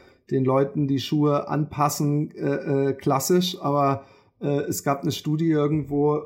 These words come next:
wo sie den Schuhen, den Leuten die Schuhe nach Laufanalyse klassisch angepasst haben und sie haben, äh, eine ähnliche oder wahrscheinlich kritische Gruppe für diesen Untersuch einfach nur, äh, äh,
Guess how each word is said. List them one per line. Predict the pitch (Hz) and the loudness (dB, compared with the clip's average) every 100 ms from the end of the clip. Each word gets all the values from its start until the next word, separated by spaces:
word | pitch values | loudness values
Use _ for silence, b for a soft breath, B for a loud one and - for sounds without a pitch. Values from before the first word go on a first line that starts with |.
| - | -4
wo | 147 | -4
sie | 139 139 135 135 | -2 0 0 0
den | 139 131 | -4 -6
Schuhen, | - 147 156 147 147 _ - | -6 -2 -2 -2 -6 _ -4
den | 135 | 0
Leuten | 139 147 147 139 | 2 0 -2 -4
die | 135 | -4
Schuhe | 120 165 156 156 147 | -6 -2 2 2 0
nach | 139 120 | -4 -2
Laufanalyse | 135 139 147 - 143 139 143 147 147 | -2 -2 -2 -4 -2 0 -2 -4 -6
klassisch | - 135 - 139 | -6 -6 -6 -10
angepasst | - 143 175 - 170 - | -6 -4 -2 -2 -4 -4
haben | 165 170 185 202 B B B - | -4 0 -2 -4 B B B -4
und | 151 151 | -2 0
sie | 151 135 | -2 0
haben, | 147 147 151 - | 0 -2 -4 -8
äh, | 143 135 135 | -6 -4 -4
eine | 139 135 | -2 -2
ähnliche | 156 156 165 156 151 151 147 | 0 0 0 0 2 2 2
oder | 120 117 127 - | 0 -2 -4 -10
wahrscheinlich | 113 123 123 120 - _ | -8 -4 -2 -4 -8 _
kritische | - 139 120 - _ | -8 -8 -10 -18 _
Gruppe | 139 147 | -6 -4
für | - 139 | -4 -4
diesen | 135 135 | -4 -6
Untersuch | 143 147 143 127 135 - b b - | -4 -2 -2 -2 -8 -10 b b -6
einfach | 160 185 185 | -2 0 0
nur, | 160 151 151 - | 2 2 -2 -4
äh, | 143 139 131 - | -2 -2 -4 -4
äh, | 131 127 | -4 -4